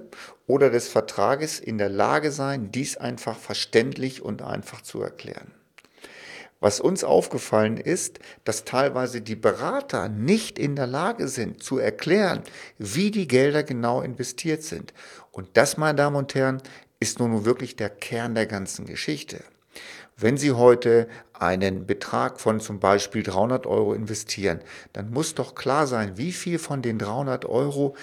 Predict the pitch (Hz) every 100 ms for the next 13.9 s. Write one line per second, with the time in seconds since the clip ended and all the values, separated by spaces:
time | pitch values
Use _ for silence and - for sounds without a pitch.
0 | - - - 139 175 180 - 110 107 -
1 | 139 170 - - 135 143 143 135 - -
2 | - - 208 196 - - - - _ -
3 | - - 127 123 117 - - - - _
4 | _ - - - - 220 285 220 107 -
5 | - 110 101 107 101 95 95 90 82 73
6 | - - - - _ 131 160 170 151 117
7 | 120 107 170 240 214 151 110 123 131 120
8 | 113 113 156 - 110 - - - 175 233
9 | 254 - 185 - - 139 135 208 254 -
10 | 151 120 101 - - - - 143 113 110
11 | 101 98 87 87 95 - - - _ -
12 | - - - - - 113 - 123 123 123
13 | 98 113 110 104 101 - 107 101 92